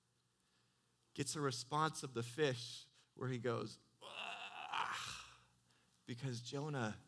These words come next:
has only been concerned about himself, and his declaration of salvation is still good for him, but not for others.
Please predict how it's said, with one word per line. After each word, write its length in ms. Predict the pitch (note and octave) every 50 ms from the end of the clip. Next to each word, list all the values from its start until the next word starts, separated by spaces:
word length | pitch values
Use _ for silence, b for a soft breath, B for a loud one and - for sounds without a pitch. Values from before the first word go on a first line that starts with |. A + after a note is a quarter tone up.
| b b b b b b b b b b
has 200 | - - A#2+ A#2
only 320 | A#2+ B2 D#3 E3+ F#3 F#3 F#3
been 220 | F3 E3+ D#3+ D3+
concerned 520 | - - C3+ A#2+ A#2+ - C3+ B2+ B2+ B2 A#2+
about 240 | A2+ A2 G#2+ G#2
himself, 840 | G#2 G2+ G2+ - - - - - A#2+ A#2+ A#2+ - - - - - - - - b b b b b b b b b
and 100 | - A2
his 220 | A2+ A2+ G#2+ G#2 G2+
declaration 1000 | - - C#3 C#3+ - - B2+ B2 A#2+ A#2+ B2 C3 C#3 C#3 - - C3 A2+ A2 G#2+
of 180 | G#2+ - G2+
salvation 1000 | - - - - - - G#2 A2 A#2 B2+ C3+ A#2+ - - - - - G#2+ - - - - B B B B B B B B B B B B B
is 120 | - G2+
still 400 | - - - - D3 D3+ D#3 D3+
good 260 | C#3+ B2+ C3+ C3+ C3
for 160 | A#2+ - A#2+ A2+
him, 540 | A2 A#2+ B2+ B2 A2+ G2+ F#2+ F#2 F2+ F2+ F2+ -
but 160 | - G#2+ B2 A#2
not 220 | A#2 A#2 A#2 A#2+
for 180 | A#2+ - G#2+ G#2
others. 720 | G2+ G2 F#2 F2+ - - - - - - - - -